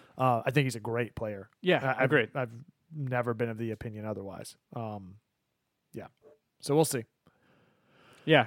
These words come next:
Speaker 2: six seven eight, eight two seven, three two nine seven. If you guys are listening to us after we record live, you can always lead us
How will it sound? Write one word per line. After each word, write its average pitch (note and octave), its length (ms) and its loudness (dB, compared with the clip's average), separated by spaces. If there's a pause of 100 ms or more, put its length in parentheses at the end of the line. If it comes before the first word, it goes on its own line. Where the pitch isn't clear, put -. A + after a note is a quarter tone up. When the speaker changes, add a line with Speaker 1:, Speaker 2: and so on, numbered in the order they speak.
(100)
Speaker 2:
six - 240 6
seven G#3 220 8
eight, G3 220 6 (220)
eight E3 160 6
two E3 120 -2
seven, C3 400 4 (120)
three C#3+ 240 4
two D3 240 2
nine C3+ 300 4
seven. C3 400 4
If B2 180 0
you G#3+ 100 4
guys G3+ 300 8
are E3 100 6
listening D#3+ 460 4
to D#3+ 160 2
us B2+ 180 0
after D#3+ 380 4
we C3+ 160 4
record A#2 460 2
live, G#2 360 2
you C3+ 100 0
can C3+ 120 0
always C3+ 280 2
lead C3+ 260 0
us C3+ 240 2